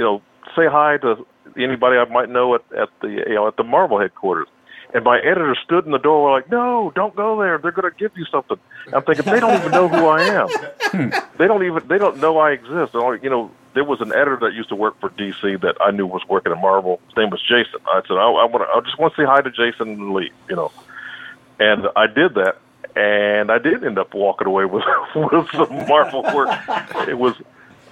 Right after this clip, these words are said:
Speaker 1: um, it was. I remember it was a, uh, oh, it was a, like, three pages in an X-Men. They, it was a, I, I think it was, what issue was that?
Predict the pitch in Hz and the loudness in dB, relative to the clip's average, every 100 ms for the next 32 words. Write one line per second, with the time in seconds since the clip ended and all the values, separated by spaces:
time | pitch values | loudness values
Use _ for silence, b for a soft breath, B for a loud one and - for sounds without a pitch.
0 | - 120 107 98 90 _ - 135 131 120 | -4 2 2 0 -4 _ -6 -4 -4 -2
1 | 120 131 143 170 151 113 123 110 110 107 | 0 0 -2 0 0 -2 -4 0 0 0
2 | 95 87 80 _ - 147 175 113 - - | 0 -2 -6 _ -2 2 2 -2 -6 -12
3 | 123 117 113 98 90 - _ _ - 104 | -8 -6 -2 -2 -2 -10 _ _ -6 -6
4 | - - 170 220 - 165 143 135 117 104 | -6 -10 -6 -4 -2 -4 -2 -6 -4 -2
5 | 117 - - 90 95 123 - 120 113 98 | -2 -4 -8 -4 -2 -2 -2 -4 -4 -2
6 | 98 95 123 113 _ - 117 143 117 95 | -2 2 2 0 _ -6 -4 -4 -6 -6
7 | 90 82 - - - 85 76 76 76 73 | -8 -10 -10 -8 -6 -6 -6 -8 -6 -6